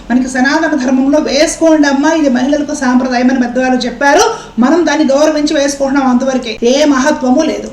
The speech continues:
మన సాంప్రదాయము గౌరవిస్తున్నాము, మర్యాదిస్తున్నాం, విలువిస్తున్నాం, పాటిస్తున్నాం. జరిగేయన్నీ రుణానుబంధాలను బట్టి జరుగుతూ ఉంటాయి, వాళ్ళ వాళ్ళ కర్మలను బట్టి జరుగుతూ ఉంటాయి, అవుతూ ఉంటాయి, పోతూ ఉంటాయి. దేనికి దీనికి లింకులు పెట్టేస్తారు? ఏంటి ఈ సెంటిమెంట్లు? ఏ శాస్త్రంలో ఉంది ఇదంతా?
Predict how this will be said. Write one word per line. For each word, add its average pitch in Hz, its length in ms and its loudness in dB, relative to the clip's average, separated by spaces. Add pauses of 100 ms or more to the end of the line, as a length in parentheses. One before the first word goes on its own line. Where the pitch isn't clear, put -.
మన 220 80 0
సాంప్రదాయము 294 920 0 (220)
గౌరవిస్తున్నాము, 269 680 -2
మర్యాదిస్తున్నాం, 254 680 -2
విలువిస్తున్నాం, 247 600 -2
పాటిస్తున్నాం. 214 520 -6 (340)
జరిగేయన్నీ 294 540 2
రుణానుబంధాలను 254 720 2
బట్టి 247 200 -2
జరుగుతూ 233 340 -4
ఉంటాయి, 220 560 -4
వాళ్ళ 220 140 -4
వాళ్ళ 220 140 -4
కర్మలను 233 380 -2
బట్టి 220 180 -4
జరుగుతూ 214 440 -4
ఉంటాయి, 214 280 -4
అవుతూ 208 280 -4
ఉంటాయి, 226 280 -6
పోతూ 185 280 -10
ఉంటాయి. - 300 -12
దేనికి 339 320 2
దీనికి 320 280 2
లింకులు 277 300 -2
పెట్టేస్తారు? 233 520 -4
ఏంటి 277 380 -2
ఈ 277 120 0
సెంటిమెంట్లు? 220 760 -4
ఏ 269 80 -2
శాస్త్రంలో 277 580 -2
ఉంది 220 180 0
ఇదంతా? 208 420 -8